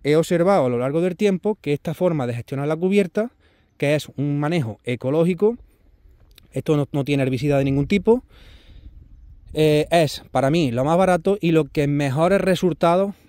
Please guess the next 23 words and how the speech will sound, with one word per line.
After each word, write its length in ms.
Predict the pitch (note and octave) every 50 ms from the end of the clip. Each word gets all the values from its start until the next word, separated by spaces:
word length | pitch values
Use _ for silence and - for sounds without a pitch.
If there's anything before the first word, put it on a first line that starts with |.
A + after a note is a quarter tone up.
| - _
productivos 680 | F3 D#3 D3+ C#3+ D3 C3+ - - E3+ D#3+ D3+ C#3+ A#2
da. 220 | B2 A#2 F#2+ - - _
Entonces, 640 | C3 C#3+ C#3 - F3+ F3+ F3+ C#3+ - B2+ G2+ - - - - - - _ _ _
yo 300 | - C#3 D3+ G#3 G3+ E3+
como 180 | C#3+ D3 C#3+ C#3
lo 140 | C#3 C3+ B2
que 80 | C#3+
hago 140 | D#3 E3+ F3+
en 80 | F3 F3+
los 100 | F3 D3
vídeos 400 | E3+ G#3+ A3 F3 D3+ C3+ - -
es 80 | D#3
enseñar 400 | D3 C#3 - D3+ C#3+ E3+ F#3+ F3+
lo 160 | C#3+ B2+ A#2+ G#2+
que 140 | - B2
yo 160 | A#2+ D3+ F3 G3+
hago, 280 | G#3+ G3+ G3+ A3+ - - - - - - - - - - -
pues 260 | - C#3+ C3+ C3 B2+
simplemente 580 | - D#3 D#3 D#3 F3 F3 F3 F3 E3+ - G3+ F#3
mi 140 | F3 E3 D3+
responsabilidad 720 | E3 F3+ - - F#3+ F3 F#3 F#3+ F3+ F3+ F#3 F3 F#3+ F#3+
no 180 | F#3+ F#3+ F#3+ F#3+
es 220 | F#3+ - - -